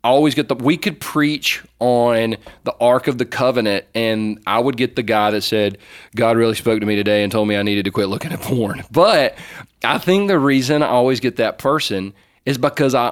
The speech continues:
understand the spiritual element of that battle, and I can help that guy. Or now, I'm, I mean, it's an increasing problem with females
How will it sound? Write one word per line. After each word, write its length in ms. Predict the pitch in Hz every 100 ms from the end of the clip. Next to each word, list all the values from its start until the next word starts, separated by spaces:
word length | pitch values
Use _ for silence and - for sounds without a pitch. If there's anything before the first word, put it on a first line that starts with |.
| -
understand 920 | 135 151 147 - 131 127 117 107 107 -
the 200 | 113 110
spiritual 1300 | 104 - - - - - 160 160 156 143 - 135 120 -
element 500 | 123 117 104 92 -
of 140 | 107 92
that 280 | 90 -
battle, 480 | 104 98 95 71 71 _ _ _ -
and 120 | 117
I 80 | 147
can 120 | 143
help 220 | 139 139
that 180 | 110 -
guy. 280 | 92 67 - -
Or 340 | 160 185 - 120
now, 320 | 117 160 135
I'm, 120 | 113 -
I 40 | 127
mean, 100 | 113
it's 100 | 120
an 80 |
increasing 400 | 117 123 151 160
problem 320 | 139 120 117 104
with 120 | 95
females 580 | 143 156 98 90 104